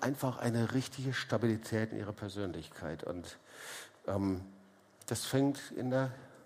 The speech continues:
von Kindheit an, vom Babyalter, von der Zeugung des Kindes fängt das an. Ja. Manche können sich in Konfliktsituationen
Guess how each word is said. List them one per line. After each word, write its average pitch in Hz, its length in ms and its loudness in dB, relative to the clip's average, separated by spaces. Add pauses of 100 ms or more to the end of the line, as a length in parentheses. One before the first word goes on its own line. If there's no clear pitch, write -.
(200)
von - 180 -6
Kindheit 147 400 0
an, 107 140 2
vom 104 160 -4
Babyalter, 98 680 2 (100)
von 113 160 -2
der 110 160 2 (180)
Zeugung 92 580 2
des - 280 -10
Kindes 110 300 -6
fängt 110 200 -4
das - 160 -2
an. - 160 -2 (1040)
Ja. 82 80 -12 (1800)
Manche 98 260 -2
können 127 300 6
sich 123 360 4 (260)
in 113 100 -2
Konfliktsituationen 143 1000 8